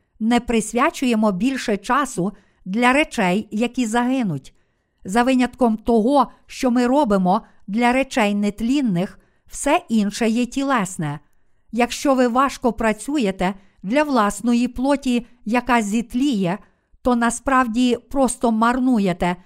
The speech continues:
свій час. Звичайно, іноді ми працюємо для речей, які можуть видаватися тілесними, тому що потребуємо їх для забезпечення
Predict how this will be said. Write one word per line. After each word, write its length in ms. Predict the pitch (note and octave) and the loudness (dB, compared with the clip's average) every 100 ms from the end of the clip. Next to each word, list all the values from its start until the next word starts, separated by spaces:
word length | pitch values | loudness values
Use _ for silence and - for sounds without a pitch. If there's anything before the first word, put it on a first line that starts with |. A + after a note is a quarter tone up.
| _ | _
свій 360 | - - A3+ G#3+ | -12 -4 0 -2
час. 540 | - A#3+ F#3 - - - _ _ _ _ | -2 -4 -4 -6 -16 -20 _ _ _ _
Звичайно, 800 | F#3 F#3 D#4 - G#3 E3+ E3 E3 - _ - | -8 -2 -2 0 0 0 -2 -4 -6 _ -4
іноді 400 | D4 C#4 G#3+ G#3+ | 0 2 2 2
ми 120 | A3+ | 0
працюємо 680 | A#3 A#3 A3+ C#4 C4 A#3 A#3+ | 0 -2 -2 -2 0 0 0
для 220 | G#3 A3 | 0 0
речей, 500 | A3 A3 C#4 D4 C4 - _ - | 0 -2 -2 -2 -4 -12 _ -4
які 380 | B3 B3+ C4+ | -4 0 0
можуть 420 | A#3 C4+ D#4 C#4 B3 | 2 2 2 0 0
видаватися 800 | A#3+ A3 G#3+ A#3+ D4 C#4 B3+ C4 | 0 2 2 2 0 -2 -4 -4
тілесними, 880 | B3+ C4 C#4 C#4 - E3 D#3+ D3+ F#3 _ _ - | -2 -2 -2 -2 -4 -4 -2 -4 -8 _ _ -10
тому 220 | - C4 C#4 | -2 0 0
що 360 | - B3+ B3 A#3+ - - | 2 4 4 2 -12 -4
потребуємо 840 | B3 B3+ B3 G#3 D4+ B3 A3 A3+ | -2 0 0 0 0 0 0 0
їх 360 | G#3 B3+ B3+ - _ - | 0 -2 -6 -14 _ -12
для 280 | F#3 B3+ A#3+ | -2 0 2
забезпечення 1080 | A#3+ G#3 G#3 - B3 D#4 - C4 B3+ B3+ | 2 0 -2 -2 -4 -2 -2 0 2 0